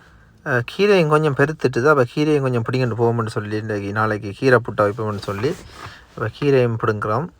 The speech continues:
கீரை கொஞ்சம் பிஞ்சில் இருக்க அப்படின்னா தான் நல்லம். அஹ், கொஞ்சம் முத்-, கொஞ்சம் பெருசா வந்ததுன்னா டக்குன்னு முத்திடும். அப்ப நாங்க பிஞ்சிலே பிடுங்கி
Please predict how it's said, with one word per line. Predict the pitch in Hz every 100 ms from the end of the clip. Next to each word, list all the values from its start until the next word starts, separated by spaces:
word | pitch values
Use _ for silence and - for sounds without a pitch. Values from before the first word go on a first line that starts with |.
| _ _ _ _ _ _ _ _ _ _ _ _ _ - - _ _ _ _ _ _ -
கீரை | - 170 170
கொஞ்சம் | 170 175
பிஞ்சில் | - 185 185
இருக்க | 175 165 156
அப்படின்னா | 139 147 156 147
தான் | 165 143
நல்லம். | 147 147 175 254 - - - - _ -
அஹ், | 127 117 117
கொஞ்சம் | 135 156 156
முத்-, | 139 165 - 135
கொஞ்சம் | 131 175 190
பெருசா | 165 165
வந்ததுன்னா | 165 156 160 151 180
டக்குன்னு | 170 160 170 143
முத்திடும். | 156 185 139 107 113 127 _
அப்ப | 123
நாங்க | 131 139 127
பிஞ்சிலே | 160 180 175
பிடுங்கி | 151 151 151